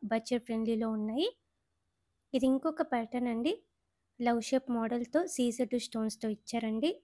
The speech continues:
ఫ్యాన్సీ లుక్ ఉంటుంది. వన్ పాయింట్ సెవెన్ నైన్ గ్రామ్స్ అండి గోల్డ్ వెయిట్ ఈ రింగ్‌కి.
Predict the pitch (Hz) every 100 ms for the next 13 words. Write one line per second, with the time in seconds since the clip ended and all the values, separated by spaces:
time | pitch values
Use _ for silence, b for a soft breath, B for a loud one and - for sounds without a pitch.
0 | - 220 220 214 247 220 220 220 214 220
1 | 233 330 440 _ _ _ _ - 240 247
2 | 262 302 285 320 247 220 233 226 226 226
3 | 214 214 - 220 220 214 214 208 220 220
4 | 208 320 403 247 220 220 220 208 -